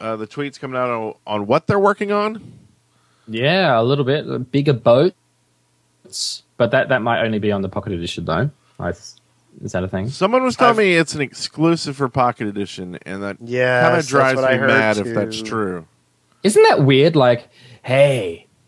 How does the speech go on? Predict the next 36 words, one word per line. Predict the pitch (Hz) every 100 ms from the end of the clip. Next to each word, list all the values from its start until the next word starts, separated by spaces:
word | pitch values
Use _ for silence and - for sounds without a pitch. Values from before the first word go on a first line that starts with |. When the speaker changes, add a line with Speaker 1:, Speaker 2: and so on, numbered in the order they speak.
| -
Speaker 2:
you | 95 117
want | 107 104
big | 104 107 104 107
boats? | 113 120 143 - - - _ 120
Get | 107 104 117
Pocket | - 123 147 151
Edition." | 127 98 90 - 101 80 - -
Like, | 113 87
wh-, | 139 -
why | 139 156 185
would, | 160 143 _ - _ _ _ _ _ -
for | - 170
<laughs> | 139 185 180 - -
what | 147 185
reason | 147 147 143
would | 127
they | 117 113
have | 117 113
to | 110
give | 107 117 107 104 - _ _ _ _ -
their | 120 117 -
own | 120 120 120 113
version | 113 110 110 107
of | - 104 104
their | 101
game? | 92 98 90 85 92 - _ _ - - - - -
Speaker 3:
Well, | 247 214
Speaker 2:
Like, | 196
Speaker 3:
I |
think | 220 196
it, |
it |
Speaker 2:
something | 190 180 185 196
Speaker 3:
boils | 185
Speaker 2:
that |
Speaker 3:
d-, | 143